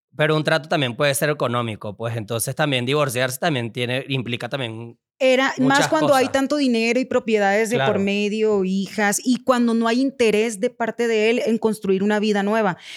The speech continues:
Speaker 2: Es que él me dice, "Es que yo jamás pensé en querer tener nada con nadie". O sea, su vida era su trabajo, su oficina,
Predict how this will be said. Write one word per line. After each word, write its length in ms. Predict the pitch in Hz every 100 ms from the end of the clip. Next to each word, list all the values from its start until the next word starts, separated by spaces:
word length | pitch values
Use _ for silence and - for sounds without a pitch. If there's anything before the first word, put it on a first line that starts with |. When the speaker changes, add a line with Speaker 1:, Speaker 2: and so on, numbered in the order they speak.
| -
Speaker 2:
Es 180 | 226 214
que 120 | -
él 100 | 247
me 140 | 247 233
dice, 340 | 247 - 196
"Es 160 | 214 -
que 140 | 247
yo 180 | 190 240
jamás 1040 | - - 254 226 214 214 220 269 339 - _ _ _ _
pensé 680 | 247 226 208 - 247 302 - _ _ -
en 200 | 240 240
querer 340 | 233 220 214
tener 520 | 214 240 240 240 226 -
nada 440 | 233 254 254 277
con 260 | - 214 208
nadie". 380 | 233 226 180
O 80 | 170
sea, 200 | 180 214
su 200 | 208 233
vida 400 | 226 240 247 247
era 180 | 247 254
su 180 | - 254
trabajo, 720 | 214 196 202 214 - 269 269 _ _ -
su 160 | -
oficina, 840 | 233 - 196 - 233 233 247 262